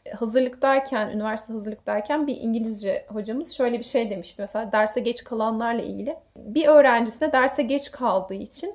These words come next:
bayağı kızmış. Ve sonrasında öğrenmiş ki aslında o öğrencinin özel bir durumu olmuş. Galiba bir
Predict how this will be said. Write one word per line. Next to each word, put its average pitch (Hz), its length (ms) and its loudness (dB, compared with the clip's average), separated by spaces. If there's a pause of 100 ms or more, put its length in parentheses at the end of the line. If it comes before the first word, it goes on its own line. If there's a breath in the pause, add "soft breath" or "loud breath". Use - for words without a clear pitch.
(120)
bayağı 262 460 4
kızmış. - 600 -8 (120)
Ve 294 60 4
sonrasında 320 540 2
öğrenmiş 285 520 4
ki 370 280 -6 (300)
aslında 285 520 4
o 262 460 8
öğrencinin 226 800 -2 (120)
özel 262 400 8
bir 262 200 -2 (140)
durumu 240 360 0
olmuş. 190 260 -4
Galiba 214 380 0
bir - 100 -10